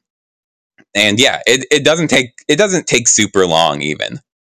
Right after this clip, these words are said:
Once I really set that to my goal,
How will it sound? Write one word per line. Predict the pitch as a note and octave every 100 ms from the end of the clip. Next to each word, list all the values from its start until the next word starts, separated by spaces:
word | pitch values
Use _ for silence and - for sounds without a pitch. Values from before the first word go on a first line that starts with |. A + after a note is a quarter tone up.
| _ _ _ _ -
Once | G#2+ G#2
I | G#2+
really | G2+ G2 F#2+
set | - G2 G2
that | F#2+ F#2
to | -
my | F#2 F2
goal, | D#2+ F#2 G2 A2